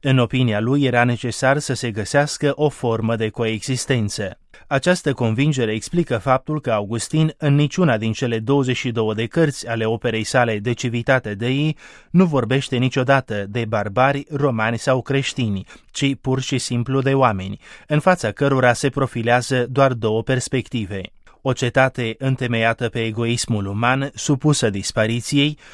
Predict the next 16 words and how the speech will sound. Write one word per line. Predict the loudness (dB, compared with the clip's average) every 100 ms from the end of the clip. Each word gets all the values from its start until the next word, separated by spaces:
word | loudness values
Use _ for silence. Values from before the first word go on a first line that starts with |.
| -18
și | -2 0
o | 0
cetate | -2 -2 -2 -2
fondată | -2 -2 2 2 2 0
pe | 0
iubirea | -2 -2 0 0 0
de | -2 -6
Dumnezeu, | -2 -2 0 2 2 0
deci | -2 -4 -2
pe | -4
iubirea | -2 0 -2 -2
aproapelui, | -2 0 2 0 0 -2 -4
care | 0 2 2
nu | -2
va | -2 -2
trece. | 0 -2 -2 -6